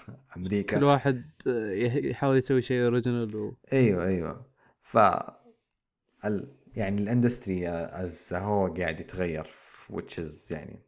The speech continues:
Speaker 2: خلا-، الفوكس، يعني،
Speaker 1: is
Speaker 2: التركيز كله بدل يصير على أفلام، صار على مسلسلات الحين.
Speaker 1: م-، م-، م. اللي هو حاجة كويسة، يعني، صراحة، نشوف مسلسلات مقتبسة من مثلًا comics is a good thing، يعني.
Speaker 2: الحين
Speaker 1: ما
Speaker 2: بعد في أفلام مقتبسة من أفلا-، مسلسلات مقتبسة من أفلام،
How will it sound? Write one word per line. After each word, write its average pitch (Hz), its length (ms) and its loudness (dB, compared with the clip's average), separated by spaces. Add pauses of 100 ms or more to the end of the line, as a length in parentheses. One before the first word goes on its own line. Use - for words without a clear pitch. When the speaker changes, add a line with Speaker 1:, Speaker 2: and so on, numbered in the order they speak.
Speaker 2:
خلا-، 151 320 -2
الفوكس، - 680 4
يعني، 131 580 0 (200)
Speaker 1:
is - 240 -8 (680)
Speaker 2:
التركيز 160 440 6
كله 156 260 2
بدل 139 320 4
يصير 135 320 2
على 139 100 4
أفلام، 147 280 -2
صار 131 180 -4
على 123 100 0
مسلسلات 123 520 -6
الحين. 113 220 -8 (260)
Speaker 1:
م-، 110 40 -4
م-، 85 440 -8 (200)
م. 80 180 -14 (600)
اللي 156 200 0
هو 226 120 6
حاجة 175 220 2
كويسة، 123 420 2
يعني، 78 140 -6
صراحة، 101 320 -2
نشوف 101 200 -6
مسلسلات 98 720 -4
مقتبسة 151 580 2
من 135 160 2
مثلًا 123 380 2 (380)
comics 139 500 2
is 107 160 -8
a 110 40 0
good 117 280 0
thing، 87 320 -6
يعني. 73 300 -14 (300)
Speaker 2:
الحين 147 220 8
Speaker 1:
ما 220 60 12
Speaker 2:
بعد 165 140 8
في 165 180 6
أفلام 139 560 2
مقتبسة 147 440 2
من 127 140 2
أفلا-، 120 340 -4
مسلسلات 151 460 2
مقتبسة 147 400 0
من 123 80 -2
أفلام، 123 340 -6